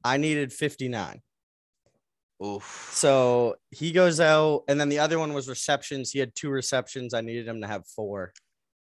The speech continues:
Speaker 2: Right. Oh, he
Speaker 1: Um,
Speaker 2: would have had that easy.
Speaker 1: Oh, easy, bro. You're telling me he doesn't get, I mean, he would have caught that ball that if he didn't
Speaker 2: Ri-, oh,
Speaker 1: blow
Speaker 2: yeah,
Speaker 1: his knee
Speaker 2: if he,
Speaker 1: out,
Speaker 2: yeah,
Speaker 1: that's another
Speaker 2: hundred percent.
Speaker 1: reception right
Speaker 2: That's
Speaker 1: there.
Speaker 2: reception right there. Yeah, so then you just need one more.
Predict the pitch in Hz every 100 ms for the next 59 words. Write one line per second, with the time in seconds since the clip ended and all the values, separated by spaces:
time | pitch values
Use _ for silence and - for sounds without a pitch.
0 | _ 101 101 104 113 110 131 120 95 98
1 | 92 92 90 92 95 69 175 120 - 214
2 | 269 277 240 226 180 135 135 117 104 127
3 | 175 165 160 165 165 143 143 143 135 131
4 | - _ _ _ 170 175 180 156 190 180
5 | 185 208 202 170 165 - 139 110 101 160
6 | 190 101 117 113 _ - - _ _ -
7 | 131 143 131 156 143 147 151 156 147 120
8 | 185 - 117 110 - 117 135 123 110 -
9 | 139 127 - 160 117 131 123 127 160 107
10 | 131 117 117 110 104 135 120 123 107 -
11 | 104 104 101 - 104 101 98 107 120